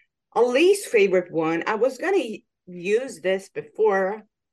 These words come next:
but then I found out it's not tropes, but traditions that we're doing. See, the thing is, for me, one of my least favorite tr-, Christmas tropes is when it snows on Christmas.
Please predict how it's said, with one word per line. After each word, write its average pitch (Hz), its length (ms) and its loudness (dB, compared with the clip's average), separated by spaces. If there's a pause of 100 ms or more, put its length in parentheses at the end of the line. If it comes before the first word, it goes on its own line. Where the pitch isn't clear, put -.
(140)
but 175 160 -8
then 175 140 -4
I 180 80 -4
found 165 300 -10
out 160 240 -6
it's - 200 -12
not 151 180 -12
tropes, 320 520 -8
but 160 320 -6
traditions 160 520 -10
that 302 160 -16
we're 294 160 -16
doing. 302 420 -12 (1300)
See, 330 240 0
the 320 100 -6
thing 339 220 0
is, 330 200 -4
for 285 120 -6
me, 269 160 -4
one 269 200 -2
of 320 60 -4
my 302 120 -2
least 240 340 -8
favorite 202 440 -4 (400)
tr-, - 260 -18 (260)
Christmas 262 580 -4
tropes - 680 0 (1500)
is 226 520 4 (200)
when 185 320 -4
it 170 120 -6
snows - 680 -12 (600)
on 165 160 -6
Christmas. - 680 -18